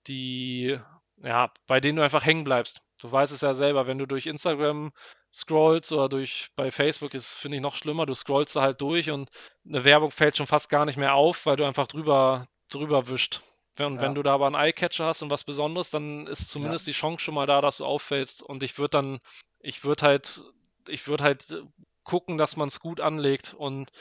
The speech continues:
Speaker 1: und dass du auch mit zunehmendem Werbebudget, was du dann vielleicht hoffentlich hast mit zunehmendem Erfolg, dass du nicht leichtfertig wirst,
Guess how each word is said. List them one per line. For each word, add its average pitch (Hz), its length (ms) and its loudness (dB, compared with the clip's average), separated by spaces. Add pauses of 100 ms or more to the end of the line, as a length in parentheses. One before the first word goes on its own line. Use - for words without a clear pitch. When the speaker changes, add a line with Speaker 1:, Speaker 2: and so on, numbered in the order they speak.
(260)
Speaker 1:
und 131 140 -10
dass 135 160 2
du 165 120 -6
auch 147 100 0
mit 151 140 -6
zunehmendem 160 760 -6
Werbebudget, 151 800 0
was 135 140 -6
du - 80 -10
dann 139 160 -6
vielleicht 143 400 -4
hoffentlich 139 380 -8
hast 165 200 -6
mit 139 120 -12
zunehmendem 139 340 -10
Erfolg, 147 360 -6
dass - 200 -8
du 143 100 -10
nicht 147 340 -8
leichtfertig 143 840 2
wirst, 151 360 -8